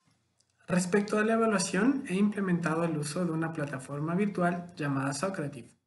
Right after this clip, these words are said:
En ella subo cuestionarios semanalmente,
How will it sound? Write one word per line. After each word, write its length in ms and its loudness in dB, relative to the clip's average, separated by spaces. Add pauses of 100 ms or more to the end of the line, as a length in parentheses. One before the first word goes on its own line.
(600)
En 160 4
ella 500 4
subo 420 2
cuestionarios 680 0
semanalmente, 880 0